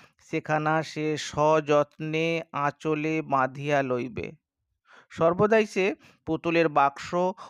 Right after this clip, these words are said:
ও খেলাঘরের সরঞ্জাম লইয়া মহাব্যস্ত। যাই হোক, সে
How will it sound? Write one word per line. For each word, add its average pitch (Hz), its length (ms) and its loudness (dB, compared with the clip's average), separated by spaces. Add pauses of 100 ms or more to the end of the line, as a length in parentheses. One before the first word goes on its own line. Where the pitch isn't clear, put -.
(100)
ও 151 140 4
খেলাঘরের 151 840 2
সরঞ্জাম 156 840 0
লইয়া 143 460 2
মহাব্যস্ত। 135 1040 -6 (2500)
যাই 143 180 0
হোক, 165 120 0
সে 143 200 -4